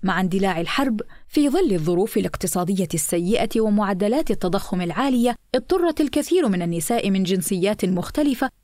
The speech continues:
للعمل في الجنس إلى جانب أعمال الدلالة والخدمة. كانت ريا وسكينة وزوجاهما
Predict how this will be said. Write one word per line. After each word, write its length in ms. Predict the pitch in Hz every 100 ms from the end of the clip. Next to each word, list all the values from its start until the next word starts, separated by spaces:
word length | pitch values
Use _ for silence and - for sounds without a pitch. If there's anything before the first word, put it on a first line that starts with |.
| _ -
للعمل 480 | 294 254 370 180 160
في 120 | 185
الجنس 480 | 170 220 240 - - -
إلى 220 | 262 247
جانب 340 | 214 294 285 165
أعمال 420 | 156 160 185 180
الدلالة 460 | 160 175 180 190 160
والخدمة. 560 | 175 165 151 294 196 160 - _ _ _ _ _ _ -
كانت 280 | 427 381 233
ريا 220 | 240 220
وسكينة 560 | 185 - - 233 196
وزوجاهما 840 | 175 196 190 180 196 175 185 247 262